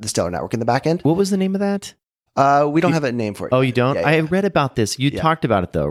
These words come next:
Speaker 1: Yeah.
Speaker 2: right?
Speaker 1: Well, I think we're calling internally S dex, like the Stellar Decentralized Exchange,
Speaker 2: Okay.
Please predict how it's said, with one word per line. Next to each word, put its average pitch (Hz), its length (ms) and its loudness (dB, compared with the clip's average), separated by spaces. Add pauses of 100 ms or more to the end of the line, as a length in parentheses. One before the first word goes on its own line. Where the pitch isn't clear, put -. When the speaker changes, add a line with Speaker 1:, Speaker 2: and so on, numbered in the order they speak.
Speaker 1:
Yeah. 113 120 2
Speaker 2:
right? 113 200 -2
Speaker 1:
Well, 156 300 4
I 151 100 2
think 151 140 0
we're 156 100 2
calling 135 280 0
internally 117 460 -2
S 101 200 0
dex, 107 360 0
like 87 160 -4
the - 60 -14
Stellar 95 300 -2
Decentralized 98 480 0
Exchange, 107 360 2
Speaker 2:
Okay. 98 40 2